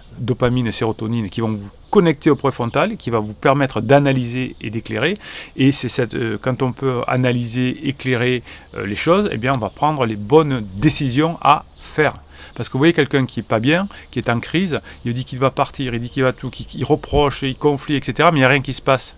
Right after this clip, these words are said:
il n'y a rien qui se fait. Alors il fait un peu de méditation, il fait un peu de, de choses comme ça, et encore, euh, ou alors il fait beaucoup de méditation, c'est-à-dire qu'il se, qu'il se vend,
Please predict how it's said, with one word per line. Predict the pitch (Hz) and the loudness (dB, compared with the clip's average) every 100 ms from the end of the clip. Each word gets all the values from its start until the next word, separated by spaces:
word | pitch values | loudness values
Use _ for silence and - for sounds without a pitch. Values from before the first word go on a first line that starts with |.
| - | -10
il | 113 | -6
n'y | |
a | |
rien | 110 131 | -2 -4
qui | 131 | -4
se | - | -4
fait. | 131 120 - - | -4 -6 -10 -12
Alors | - 98 | -6 -4
il | |
fait | - | -2
un | 117 | -2
peu | 120 | 0
de | 120 | 0
méditation, | 123 117 120 127 117 131 131 135 | 0 0 0 -2 0 2 2 2
il | |
fait | 120 120 | 0 -2
un | |
peu | 110 113 | -2 -2
de, | 113 | -4
de | 110 | -4
choses | - 123 | -4 -2
comme | - 120 | -2 -2
ça, | - 143 | 0 0
et | 123 | 2
encore, | 113 107 143 147 - - - - | 0 0 2 2 -2 -8 -16 -10
euh, | 113 110 | -2 0
ou | 113 | 2
alors | 123 | 2
il | 117 | 2
fait | 110 | 0
beaucoup | 110 151 147 | 4 4 4
de | 131 | 2
méditation, | 127 117 131 - 135 | 0 0 -2 0 -2
c'est-à-dire | 120 117 | -2 -4
qu'il | - 110 | -4 -8
se, | - 101 95 | -4 -4 -4
qu'il | - - | -6 -4
se | 120 | 0
vend, | 113 165 | 2 2